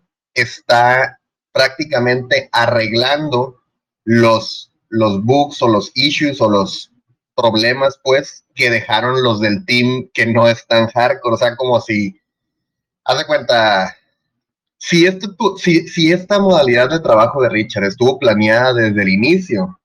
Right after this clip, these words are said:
se me hace a mí una genialidad. ¿Por qué? Porque haz de cuenta que tú contratas ocho programadores y les dices, "Hey, me vas a construir esto". Esos ocho programadores empiezan a trabajar,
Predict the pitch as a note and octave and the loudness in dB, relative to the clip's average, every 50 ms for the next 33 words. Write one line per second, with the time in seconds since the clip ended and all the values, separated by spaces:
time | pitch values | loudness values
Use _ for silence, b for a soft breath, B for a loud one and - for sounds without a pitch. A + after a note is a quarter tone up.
0 | _ _ _ - - G#2+ G#2+ G#2+ G#2 G#2 G#2 - - A#2+ A#2+ A#2 A#2 A2+ A2+ A#2 | _ _ _ -4 -2 -2 0 0 0 -2 -2 -4 -4 -2 -2 0 0 0 0 -2
1 | A#2 - A2+ A2+ A2+ A2+ A2+ A#2+ C#3 D#3 D#3 D#3 - - A2 G2+ - D#3 D#3+ - | -2 -2 -2 -2 0 0 0 2 2 0 0 -2 -2 -4 -4 -4 -4 -8 -8 -6
2 | - - B2 A#2+ A#2+ C3 C3 C3+ C3 B2+ - - - A#2 F#2+ - C3+ B2+ A2 - | -8 -8 -6 -4 -2 -2 0 0 0 0 -2 -4 -4 -6 -6 -2 0 0 -2 -2
3 | _ _ _ _ _ _ _ _ - - A#2+ A#2 - - B2+ B2 - D3 - D#3 | _ _ _ _ _ _ _ _ -4 -2 -2 0 0 -2 -2 0 0 -2 -2 -2
4 | D3+ - D#3+ E3 D#3 D3 C3+ A#2+ A#2 A2+ - C#3 D#3+ F#3 G#3 G#3 G3 - - - | -4 -4 -2 0 0 2 2 2 4 4 4 4 4 2 2 0 -4 -6 -14 -20
5 | _ _ - A#2+ A#2 A2+ A2 C3 B2 - A#2 G#2+ - C3 C#3 C#3 A#2+ G2 F2+ _ | _ _ -2 0 0 0 0 -2 0 0 -2 -2 -2 -4 -6 -6 -6 -10 -12 _
6 | - G#2 - - D3 D3 D3 - - C3+ B2 - A#2+ A#2+ C3 D3+ E3+ - - - | -4 0 2 2 2 2 0 -2 -4 -4 -4 -2 0 0 2 2 0 -2 -4 -6
7 | A#2+ A#2 A2+ - - - F#2 - _ _ _ _ _ _ _ _ _ _ _ _ | -4 -4 -4 -6 -10 -20 -20 -20 _ _ _ _ _ _ _ _ _ _ _ _
8 | _ _ _ _ - - B2 A#2 C3+ B2+ C#3 C3+ C3+ C3 C#3+ C3+ C3 D3 - B2+ | _ _ _ _ -6 -6 -4 -4 -2 -4 -4 -4 -4 -2 0 2 2 2 2 4
9 | C3+ C#3+ C#3 B2+ B2 G#2 G2 A2+ A#2 C3 C3 - - G#2+ G#2 G2+ - A2+ A2+ B2+ | 4 4 2 2 -2 -4 -4 -2 0 0 0 0 0 0 0 2 2 0 0 0
10 | C3+ | 0